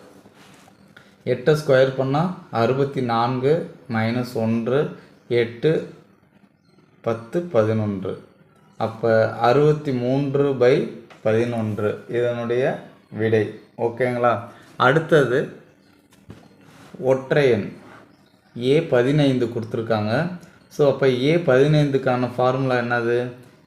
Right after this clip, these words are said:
என் ஸ்கொயர் by டூ என் பிளஸ் ஒன்று.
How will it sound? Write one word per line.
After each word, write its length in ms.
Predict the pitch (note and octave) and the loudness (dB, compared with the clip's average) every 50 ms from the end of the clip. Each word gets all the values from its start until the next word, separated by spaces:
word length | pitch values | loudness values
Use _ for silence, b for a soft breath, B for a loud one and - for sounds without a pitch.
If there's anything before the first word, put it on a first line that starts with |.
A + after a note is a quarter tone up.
| _ - | _ -4
என் 300 | - A#2 A#2+ A#2+ C3+ C#3+ | -2 0 0 0 0 -2
ஸ்கொயர் 720 | D3 - - - - D3 C3 B2 A#2 A2 A2+ B2+ D3+ F#3+ F#3 - - - - - _ _ _ _ - - A2+ | -4 -8 -12 -4 0 2 4 6 6 6 6 4 4 2 -2 -6 -10 -16 -20 -20 _ _ _ _ -8 -2 0
by 320 | A#2 A#2+ C3 D#3 F3 - - - - - _ - | 2 4 4 4 2 -2 -6 -12 -18 -20 _ -2
டூ 280 | C3+ C3 C3 C3 B2+ | 0 2 2 2 2
என் 360 | B2+ B2 C3 C#3+ E3 A3 - - - - - | 2 2 2 2 0 -2 -4 -8 -14 -10 -4
பிளஸ் 500 | A#2 B2+ D3 F3 - - - - - A2+ | -2 0 0 0 -2 -8 -12 -10 -6 -4
ஒன்று. 800 | A2 A2+ A2 G#2+ G#2+ G2 F#2 G2+ G#2 G#2+ A2 G#2+ G#2 F#2+ - | -2 -2 -2 -2 -4 -4 -4 -2 -2 0 0 0 0 0 -2